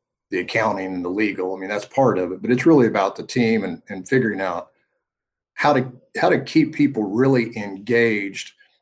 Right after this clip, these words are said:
and let them drive that vision of where you wanna go. And, and at ContractLogix, uh, a-, again, we focus a lot on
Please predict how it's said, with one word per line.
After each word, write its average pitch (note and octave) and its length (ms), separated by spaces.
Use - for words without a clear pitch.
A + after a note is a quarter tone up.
and G#2+ 200
let A#2+ 240
them A#2 200
drive G#2+ 400
that G2 180
vision G2+ 420
of F2+ 140
where G2+ 140
you F#2 100
wanna F#2 240
go. F#2 400
And, F2+ 100
and A2+ 100
at A#2+ 100
ContractLogix, C3+ 1200
uh, G#2 340
a-, - 220
again, A#2+ 300
we G#2+ 140
focus B2 380
a G#2+ 40
lot G#2+ 220
on G2 300